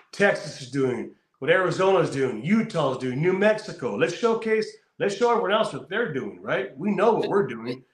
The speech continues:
Speaker 2: it's almost like a different culture in each, you know, it's a subculture in each state, or, you know, the more you go into the Midwest and then obviously you go into the East, you get into
Speaker 1: Right.
Speaker 2: these different styles of subcultures. So it would be really cool for you to be able to highlight, not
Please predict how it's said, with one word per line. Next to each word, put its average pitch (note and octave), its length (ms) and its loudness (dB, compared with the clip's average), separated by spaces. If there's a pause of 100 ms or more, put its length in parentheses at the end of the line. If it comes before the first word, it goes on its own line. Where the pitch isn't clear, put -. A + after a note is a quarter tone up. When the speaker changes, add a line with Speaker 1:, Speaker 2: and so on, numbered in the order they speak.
(120)
Speaker 2:
it's G#3+ 160 2
almost C#4 260 4
like B3 100 4
a A3 60 4
different G#3 320 2
culture F#3+ 420 4
in E3 260 -2
each, - 520 -4
you G3+ 220 0
know, F#3+ 60 2
it's E3+ 140 -4
a - 20 -8
subculture F#3 760 4
in D#3+ 220 -4
each G3 220 -2
state, F#3 500 2
or, E3+ 460 2
you A3 140 -2
know, F3+ 340 2
the F#3 100 -2
more G3 240 4
you F#3+ 100 2
go F#3 460 4
into F3+ 260 -6
the E3+ 100 -6
Midwest E3+ 640 2
and F3+ 120 -4
then E3+ 140 -4
obviously F3 520 2
you D#3+ 100 -4
go E3 160 0
into D#3 180 -4
the D#3 200 -6
East, F#3+ 240 -4
you E3+ 80 -2
get F3 200 0
into C3+ 180 0
Speaker 1:
Right. B2+ 140 0
Speaker 2:
these D#3 300 -4
different F#3+ 380 -4
styles E3+ 680 2
of D#3 380 -6 (220)
subcultures. F3 760 6
So D#3+ 340 0 (300)
it A3+ 100 6
would C#4+ 180 6
be D4 100 4
really B3+ 220 6
cool A#3+ 220 6
for G#3 160 0
you G#3 120 2
to G3 60 2
be F#3+ 120 6
able F#3+ 160 6
to E3 60 2
highlight, F3+ 600 2
not F#3 260 -2